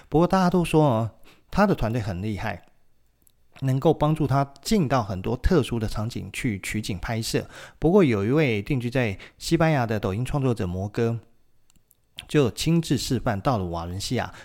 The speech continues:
拍了很多一模一样的场景，都是透过取景呈现影片里空无一人的画面哦，甚至去了机场，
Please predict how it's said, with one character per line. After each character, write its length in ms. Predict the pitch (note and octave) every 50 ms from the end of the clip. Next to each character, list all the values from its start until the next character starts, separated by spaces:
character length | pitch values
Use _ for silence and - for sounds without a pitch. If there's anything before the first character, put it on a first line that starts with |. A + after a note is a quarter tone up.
| - _
拍 120 | - G3+ G#3
了 80 | G3
很 80 | C#3 G#2+
多 160 | A2 C3+ D3
一 120 | D#3 E3
模 180 | D#3 B2+ G#2 G2+
一 60 | G#2+
样 120 | B2+ B2+ A2
的 80 | G2+
场 380 | - - - - G2 G2+ C3 E3
景， 180 | D#3+ - A#2+ - - - - - - _ _
都 140 | - D#3+ D#3+
是 80 | D3+ C#3
透 300 | - - F3+ E3+ C#3 A#2
过 340 | G#2 - D#3 C#3 A2+ A2 G2+ -
取 280 | - - - A#2 C3
景 240 | D3 - - G#2 F#2+ F#2
呈 340 | - - - - G2+ G#2+ B2+
现 260 | - - F#3+ C#3 G#2
影 120 | F#2+ F#2
片 200 | G2 - D3 B2+
里 160 | G2+ F#2+ - -
空 320 | - - - E3+ F3 E3+ D3
无 100 | A#2 B2
一 80 | C3+
人 160 | A#2+ G#2 G2 G2+
的 100 | G2+ G2
画 280 | - - D#3 A#2+ G2
面 200 | G#2 G#2+ F#2 F2+
哦， 140 | E2 - - - - - -
甚 260 | - - G3 F3+ D3+
至 180 | C#3 D#3+ D#3 B2+
去 320 | - - - E3 D#3+ B2+
了 100 | A2+ G#2+
机 240 | G#2+ - - D#3+ E3+
场， 220 | D#3+ - - -